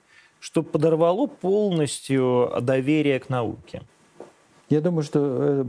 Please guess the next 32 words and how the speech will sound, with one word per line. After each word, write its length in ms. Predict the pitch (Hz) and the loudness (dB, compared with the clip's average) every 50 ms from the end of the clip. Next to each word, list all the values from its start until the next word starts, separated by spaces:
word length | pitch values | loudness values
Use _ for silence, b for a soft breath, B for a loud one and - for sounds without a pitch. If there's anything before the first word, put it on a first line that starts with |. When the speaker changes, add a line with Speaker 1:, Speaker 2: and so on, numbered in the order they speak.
| 113 | -2
Speaker 2:
по-, 180 | - 151 143 131 | -2 0 0 -2
подрыв 480 | 120 - 151 147 139 165 175 165 - - | -2 -2 -2 0 0 0 -2 -2 0 0
начался 480 | 143 127 123 - 139 123 - - 147 143 | 0 0 0 -2 -4 -4 -2 -2 -2 -2
еще 600 | 123 107 - - 127 120 107 107 107 107 107 104 B B B B B B _ | -2 -4 -4 -4 -2 -2 0 -2 -2 -4 -6 -6 B B B B B B _
в 20 | |
позднем 320 | - 123 123 107 117 120 98 | -2 -2 0 0 0 -2 -2
Советском 400 | - - 120 107 - - - 110 | -2 -2 -2 -2 -2 -4 -4 -2
Союзе, 540 | - - 143 151 180 202 208 175 147 107 101 | 0 0 0 0 0 0 -2 0 0 0 0
но 300 | 104 113 131 147 135 113 B B B B B B | 0 0 0 0 0 -2 B B B B B B
я 120 | - 156 170 | 0 0 2
думаю, 160 | 160 160 151 175 | 2 2 4 4
Speaker 1:
Ну, 40 | 202 | 4
Speaker 2:
что 40 | 262 330 | 4 4
Speaker 1:
я 40 | 392 | 2
и 40 | - | 2
говорю, 280 | - 381 359 269 180 175 | 2 2 2 4 4 4
Speaker 2:
начиная 40 | |
с 40 | 165 | 4
Speaker 1:
поздний 220 | 175 185 175 180 165 | 2 2 2 2 2
совок. 200 | 165 165 208 170 | 2 2 2 2
Speaker 2:
семидесятых 440 | - 185 170 135 127 - 117 95 95 | 2 2 2 2 0 -2 -2 0 0
годов, 360 | 107 131 131 123 123 95 82 - - - | 0 0 0 0 -2 -2 -4 -6 -8 -6
даже 280 | - 110 101 95 98 104 | -4 -4 -2 -2 -2 -2
еще 320 | 104 101 - - 123 113 101 101 107 - - | -4 -2 -2 -2 -2 -2 -2 -4 -6 -6 -4
тогда, 360 | - 135 127 131 123 104 85 B B B B B B B | -2 -2 0 0 -2 -2 -4 B B B B B B B
потихонечку 680 | - 127 - - 143 - - 202 190 170 - - - 135 | -4 -2 0 0 0 0 0 0 0 -2 -2 -2 -2 -2
сворачивался 760 | 117 - - 143 143 147 151 143 - - 135 117 104 - - 120 | -2 0 0 2 2 2 2 0 0 0 -2 -2 -2 0 0 2
научно-технический 920 | 127 127 123 117 - - 123 110 - 127 110 - 131 120 - - - - | 2 2 2 0 -2 -4 -4 -2 -2 -2 0 0 0 0 -2 -4 -4 -4
прогресс, 500 | 113 - 131 143 139 - 196 202 170 - | -2 0 -2 0 0 0 -2 -2 -2 -2
это 220 | - 123 110 - 131 | -2 -2 0 0 -2
видно 460 | 117 113 113 110 120 131 117 107 113 | 0 0 0 0 0 0 0 0 0
везде, 540 | 107 104 117 113 117 120 123 156 190 214 | 0 0 0 -2 -2 -2 -2 0 0 -2